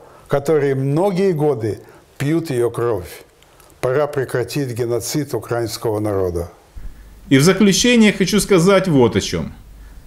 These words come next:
Speaker 2: Последние двадцать четыре моих видео за очень короткий промежуток времени набирали очень значительное количество просмотров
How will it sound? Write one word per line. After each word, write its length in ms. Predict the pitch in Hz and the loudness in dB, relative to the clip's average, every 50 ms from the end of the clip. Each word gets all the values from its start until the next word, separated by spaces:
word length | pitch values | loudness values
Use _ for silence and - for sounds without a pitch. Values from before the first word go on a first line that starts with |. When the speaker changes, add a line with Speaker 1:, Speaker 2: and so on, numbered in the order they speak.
| - - | -8 -2
Speaker 2:
Последние 680 | - 160 151 156 196 214 240 226 202 170 151 127 117 110 | 0 0 2 4 4 6 6 6 6 6 4 4 4 4
двадцать 460 | 107 113 110 143 185 196 190 196 180 | 4 4 4 4 4 4 4 2 0
четыре 320 | - 196 175 - 190 180 | 0 2 2 4 4 4
моих 280 | 180 180 180 175 165 190 | 4 4 4 2 2 2
видео 420 | 202 226 202 151 120 95 80 82 82 - - - - - - - - - | 2 4 4 4 4 2 0 -2 -8 -12 -18 -20 -20 -20 -20 -12 -6 0
за 180 | 113 160 190 | 2 4 4
очень 300 | 202 208 190 202 190 170 | 4 4 4 2 0 2
короткий 320 | - 196 202 196 196 202 180 | 4 4 4 4 4 2 2
промежуток 580 | 180 180 180 180 165 165 202 185 190 160 165 | 4 4 4 4 4 2 2 2 2 2 2
времени 560 | 185 190 220 233 220 156 117 98 87 85 - - - - - - | 4 4 6 6 6 4 4 2 0 -2 -6 -12 -18 -20 -8 -2
набирали 500 | - 135 147 147 175 196 208 202 196 175 190 | 2 2 4 6 6 6 6 4 2 2 2
очень 260 | 196 208 208 - 226 175 | 2 2 2 4 2 2
значительное 560 | 151 165 160 156 - 196 196 170 170 170 165 | 4 2 2 2 2 4 4 4 4 4 4
количество 460 | - 165 160 170 165 170 151 - 165 | 4 4 4 4 2 0 0 0 0
просмотров 600 | 147 165 156 160 160 123 101 87 - - - | 2 2 0 2 2 2 2 2 0 -4 -8